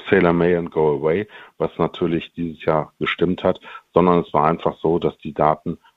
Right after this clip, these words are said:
und der Trend für mich nicht mehr eindeutig waren. Und dann ist es eben auch so, dass man sich besser verabschiedet.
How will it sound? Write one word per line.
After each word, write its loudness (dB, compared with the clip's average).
und -6
der 4
Trend -2
für -6
mich -4
nicht -4
mehr 2
eindeutig 0
waren. -4
Und -4
dann 4
ist -4
es -10
eben 0
auch -2
so, 0
dass -2
man 2
sich -4
besser 0
verabschiedet. -2